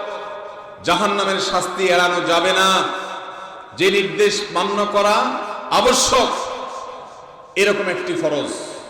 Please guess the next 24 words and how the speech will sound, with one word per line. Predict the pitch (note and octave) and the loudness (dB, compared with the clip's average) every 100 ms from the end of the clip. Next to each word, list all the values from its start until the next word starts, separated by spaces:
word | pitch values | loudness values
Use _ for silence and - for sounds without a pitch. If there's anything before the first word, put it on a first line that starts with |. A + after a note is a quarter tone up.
| - - - | -16 -18 -10
ইসলামের | F3+ - G3+ G#3 G#3+ G3 | -6 -2 2 2 2 -2
স্তম্ভ | - - G#3 G#3 G#3+ G#3+ | -2 2 2 2 0 4
কয়টা | G#3 G#3+ G#3 | 2 4 2
ভাই? | G3 G#3+ - - - - - - - - - - - - - | 2 2 -2 -6 -8 -10 -12 -12 -14 -14 -16 -16 -16 -10 -2
পাঁচটা। | G#3 - - F#3 C#3 - - - - - - - - D3 | 0 0 0 0 0 -4 -8 -12 -12 -14 -16 -16 -10 -2
নবী | F#3+ | 0
করিম | F#3 G#3 G3+ | 2 2 2
সাল্লাল্লাহু | G#3 G3+ G#3 G#3 | 0 2 4 4
আলাইহি | G#3 | 4
ওয়াসাল্লাম | G#3 G#3 | 2 2
বলেছেন, | G#3 G#3 G#3+ | 2 0 -2
"বুনিয়াল | G3 G3+ G#3 G#3 | -2 0 0 0
ইসলামু | G3+ G3+ G#3+ G#3+ | -2 -2 -2 0
আলা | G#3 G#3+ G#3+ G#3 | 2 2 2 2
খামস।" | G#3+ F#3+ - - - - | 0 -2 -6 -6 -8 -6
ইসলাম | G3 - G#3 G#3+ G#3+ F3+ | -8 -4 0 2 2 2
দাঁড়িয়ে | G3+ G#3+ | 2 4
আছে | G#3+ G#3 G#3+ G#3 | 4 2 0 0
পাঁচটি | G3+ G3+ G#3+ G#3 | -2 -2 -4 -2
ফাউন্ডেশনের | G3 G#3 G#3+ G#3 G#3+ G#3+ | 0 0 0 -2 -2 -2
উপরে, | G3+ G3+ F#3+ | 0 0 0
পাঁচটি | G3 F#3+ G#3 G3+ | -2 -2 -4 -4
খুঁটির | G3 G#3 | -6 -4
উপরে | G#3+ G#3+ G#3+ F3+ | -4 0 2 2